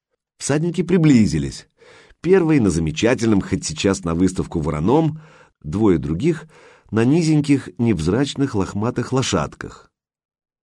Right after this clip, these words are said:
Первый, бородатый важный старик, надо думать, главный.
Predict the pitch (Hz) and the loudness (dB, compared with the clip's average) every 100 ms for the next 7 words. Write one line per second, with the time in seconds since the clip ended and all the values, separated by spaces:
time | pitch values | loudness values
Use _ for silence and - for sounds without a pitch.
0 | _ 92 139 139 92 67 92 92 101 82 | _ 0 2 4 2 2 2 4 2 2
1 | 80 87 76 71 - 78 120 117 - - | 0 0 -2 -6 -4 0 0 0 -8 -6
2 | 78 82 87 92 87 110 107 90 73 64 | -4 0 2 2 2 4 4 2 0 -4